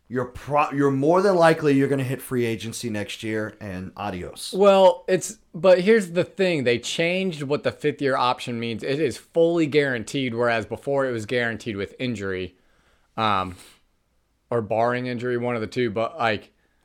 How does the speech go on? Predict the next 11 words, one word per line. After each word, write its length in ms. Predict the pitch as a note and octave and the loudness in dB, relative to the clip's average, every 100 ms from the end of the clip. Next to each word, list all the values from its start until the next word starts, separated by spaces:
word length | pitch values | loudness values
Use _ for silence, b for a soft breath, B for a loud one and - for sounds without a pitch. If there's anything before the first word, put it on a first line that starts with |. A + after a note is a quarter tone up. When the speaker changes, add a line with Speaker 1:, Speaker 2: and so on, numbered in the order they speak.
| _ _ _ - | _ _ _ -2
Speaker 2:
this 240 | C#3+ - | -2 -2
is 120 | C3 | -6
now, 420 | B2 B2 A#2 A2 - - | -2 0 2 -2 -6 -8
it's 160 | A#2 C3+ | -4 -2
a 60 | |
little 380 | B2+ D3 D#3 D#3+ | 0 4 4 6
bit 160 | D3 C3+ | 2 0
different 340 | C#3 C#3 A2 | -2 -2 -8
fifth-year 320 | C3+ B2+ A#2+ | -8 -2 2
option. 400 | A#2 B2 - A2 | 2 2 -4 -10
So, 380 | F#2+ A#2 A2 | -4 0 0